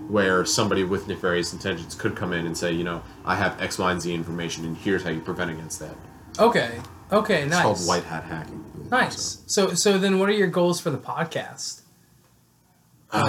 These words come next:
Speaker 2: Like
Speaker 1: fuck, man, I have no idea right now. I'm still just doing it and trying to, like,
Speaker 2: Just
Speaker 1: figure
Speaker 2: doing
Speaker 1: out
Speaker 2: it?
Speaker 1: exactly what I'm doing.
Speaker 2: Yeah.
Speaker 1: Yeah, pretty
Speaker 2: Yeah.
Speaker 1: much.
Speaker 2: That's all social media is. I
Speaker 1: Yeah,
Speaker 2: mean,
Speaker 1: I mean,
Speaker 2: just
Speaker 1: when I get posted on, like, Anchor F M and stuff like that, like, I see, uh, opportunities for sponsorships and stuff like that, but at this point, like,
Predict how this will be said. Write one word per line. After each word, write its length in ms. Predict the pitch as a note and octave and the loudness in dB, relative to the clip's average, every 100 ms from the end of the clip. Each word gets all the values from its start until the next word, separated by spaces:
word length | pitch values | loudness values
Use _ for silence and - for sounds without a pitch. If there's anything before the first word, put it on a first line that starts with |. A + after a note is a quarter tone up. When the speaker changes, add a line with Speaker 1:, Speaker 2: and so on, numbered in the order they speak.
| E3+ | 2
Speaker 2:
Like 80 | - | -2
Speaker 1:
fuck, 520 | - - - G#2+ A2 F#2+ | -2 -2 0 4 4 4
man, 160 | F2+ | 4
I 80 | G#2+ | 4
have 100 | F2+ | 4
no 120 | G2+ | 4
idea 280 | G2 G#2 G2 | 4 4 4
right 160 | G2 F#2+ | 4 2
now. 160 | F#2 | 2
I'm 100 | G2 | 0
still 220 | G2+ G2 | 0 -2
just 160 | F#2 F2 | -2 0
doing 200 | F#2 F2+ | 0 2
it 40 | |
and 80 | F2+ | 0
trying 160 | F#2 E2+ | -2 -4
to, 60 | |
like, 160 | D#2+ D#2+ | -4 -6
Speaker 2:
Just 120 | D3 | -2
Speaker 1:
figure 160 | D#3 F2+ | 0 4
Speaker 2:
doing 100 | E2+ | 4
Speaker 1:
out 120 | E2+ F3 | 4 2
Speaker 2:
it? 60 | |
Speaker 1:
exactly 300 | E2+ F2+ F2 F2+ | 2 -2 0 0
what 80 | |
I'm 80 | E2+ | 0
doing. 180 | F2 F2+ | 0 4
Speaker 2:
Yeah. 240 | D#3+ D3+ | 6 6
Speaker 1:
Yeah, 180 | F2 E2+ E2+ - | 2 -6 -8 -2
pretty 140 | D3 | 2
Speaker 2:
Yeah. 140 | - | 2
Speaker 1:
much. 260 | F2+ - - - - - | 2 -2 -14 -20 -20 0
Speaker 2:
That's 160 | - D4 | 2 6
all 120 | A#3+ | 4
social 300 | G3 E3 D3 | 4 2 2
media 320 | C#3+ C#3 B2+ | 2 2 0
is. 280 | B2 A#2+ - | -2 -4 -2
I 60 | - | 2
Speaker 1:
Yeah, 40 | |
Speaker 2:
mean, 60 | F#2 | 4
Speaker 1:
I 40 | F#2 | 4
mean, 60 | |
Speaker 2:
just 100 | A#2+ | 6
Speaker 1:
when 100 | B2 | 6
I 60 | C3+ | 6
get 180 | C3 G#2 | 6 6
posted 360 | A#2 A2+ A2+ | 6 6 6
on, 100 | G2+ | 2
like, 220 | G2 F#2 F2+ | 2 -2 -2
Anchor 280 | F#2+ G2 F2 | -4 -2 -2
F 140 | E2+ | 0
M 140 | F2+ | -2
and 100 | F2+ | -2
stuff 220 | - F2+ F2 | -2 -2 -2
like 140 | E2+ | -2
that, 160 | F2 E2 | -2 -4
like, 120 | F2 | -2
I 40 | |
see, 260 | F2+ G2+ F#2 | 0 0 0
uh, 80 | F#2 | 2
opportunities 600 | F2+ - - F#2 F#2 E2+ | 0 -2 -4 -2 -2 -2
for 100 | F2+ | -4
sponsorships 640 | - F2 F2 F2 E2+ D#2+ | -2 0 0 -4 -6 -6
and 100 | E2+ | -6
stuff 220 | D#2+ F2 | -6 -6
like 120 | E2+ E2 | -4 -4
that, 180 | E2 D#2+ | -4 -4
but 100 | F2+ | -6
at 60 | |
this 140 | G2 - | -4 -4
point, 260 | G2 F#2 | -2 -2
like, 220 | E2 E2 | -2 -6